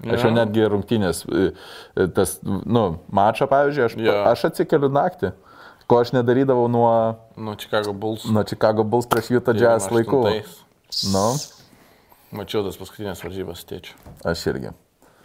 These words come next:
Speaker 2: Eik, tas stebeką, kur.
Speaker 1: Ir, e,
Speaker 2: Taigi
Speaker 1: vargšas Russellas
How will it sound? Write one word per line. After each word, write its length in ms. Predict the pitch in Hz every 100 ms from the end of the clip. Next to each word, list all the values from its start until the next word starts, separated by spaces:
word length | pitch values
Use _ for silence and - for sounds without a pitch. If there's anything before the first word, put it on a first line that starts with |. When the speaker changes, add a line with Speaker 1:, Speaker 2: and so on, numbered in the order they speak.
| -
Speaker 2:
Eik, 200 | 73 69 - -
tas 220 | 87 -
stebeką, 520 | - 82 82 87 - -
kur. 160 | - - - _ - - - - _ _ _ - - - - - - - -
Speaker 1:
Ir, 260 | - 101 95
e, 220 | 95 92
Speaker 2:
Taigi 180 | 104 113
Speaker 1:
vargšas 400 | 139 156 139 120
Russellas 540 | 110 107 98 85 82